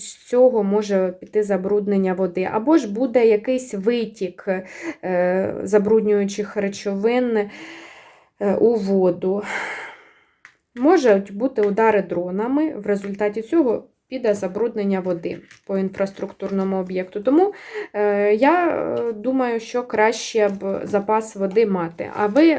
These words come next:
робіть, як хочете. Я тут не загадувала конкретний срок, е, але ж, е, будемо сподіватися, що майбутнє виправиться на краще, але запас води також не завадить.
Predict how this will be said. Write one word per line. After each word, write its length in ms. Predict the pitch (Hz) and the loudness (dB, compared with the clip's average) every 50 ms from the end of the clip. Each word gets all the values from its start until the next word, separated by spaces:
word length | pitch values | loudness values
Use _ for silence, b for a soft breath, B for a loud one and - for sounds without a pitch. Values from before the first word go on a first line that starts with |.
| - - | 0 -2
робіть, 420 | 202 208 196 190 220 220 214 - | -2 -2 -2 -2 -2 -4 -4 -6
як 140 | 202 196 196 | -8 -8 -10
хочете. 640 | - - - 285 339 349 - - 302 311 - 262 254 - - | -8 -2 0 0 0 0 -2 -4 -6 -4 -4 -4 -4 -4 -2
Я 160 | 220 233 220 | 0 0 2
тут 200 | 220 214 202 202 | 0 -2 -4 -4
не 60 | 208 | -2
загадувала 580 | 196 208 202 208 208 196 190 196 190 196 196 190 | 0 0 0 0 0 -2 -2 0 2 2 2 0
конкретний 560 | 196 208 202 196 - 208 202 196 208 202 208 | -2 -6 -6 -4 -2 -2 -2 -2 -4 -6 -6
срок, 480 | 208 - - - 294 330 370 359 - B B B B B B 453 403 339 B | -6 -4 -2 2 2 2 2 0 -2 B B B B B B -14 -14 -12 B
е, 300 | 226 214 208 196 196 - - | -4 -4 -2 -2 -2 -4 -2
але 280 | 190 208 214 240 262 | 0 0 2 2 2
ж, 240 | 277 269 233 220 214 | 0 -2 -4 -4 -2
е, 1400 | 208 196 196 - - - 165 156 - _ _ _ _ _ _ _ _ _ _ _ _ - 220 214 214 214 208 202 196 | -2 -2 -2 -6 -8 -12 -16 -16 -18 _ _ _ _ _ _ _ _ _ _ _ _ -14 -10 -6 -4 -2 -2 -2 -2
будемо 580 | 196 226 262 226 233 214 208 202 202 202 202 | 0 0 0 2 2 2 2 0 -2 -4 -4
сподіватися, 680 | 208 - - 202 202 214 214 233 247 247 233 220 - 202 | -6 -8 -8 -6 -4 -2 0 0 0 -2 -4 -6 -6 -8
що 320 | 196 - - 208 214 220 220 | -10 -6 -4 -2 -2 -2 -2
майбутнє 500 | - 208 208 208 202 226 226 226 220 208 | -2 -2 -2 0 0 -2 -4 -4 -4 -2
виправиться 580 | 196 208 208 208 196 196 190 196 190 196 - 185 | 0 0 0 0 -2 -4 -4 -4 -6 -6 -6 -6
на 120 | 190 190 | -6 -6
краще, 500 | 196 - 254 277 320 320 320 - 269 247 - - | -6 -2 0 0 0 0 -2 -2 -4 -4 -4 -4
але 260 | 190 202 202 208 214 | -4 -2 0 0 0
запас 400 | 208 208 202 208 202 208 202 202 | 0 -2 -2 -2 -4 -4 -6 -6
води 220 | 196 202 208 262 | -4 0 0 0
також 540 | 262 - 202 208 208 208 214 214 - - - | 0 0 -2 -2 -2 -4 -8 -10 -10 -16 -12
не 220 | - 202 202 196 196 | -8 -4 -2 -2 -2
завадить. 640 | 202 208 208 190 190 185 175 170 165 - - _ | 0 -2 -2 0 0 -2 -2 -4 -6 -8 -14 _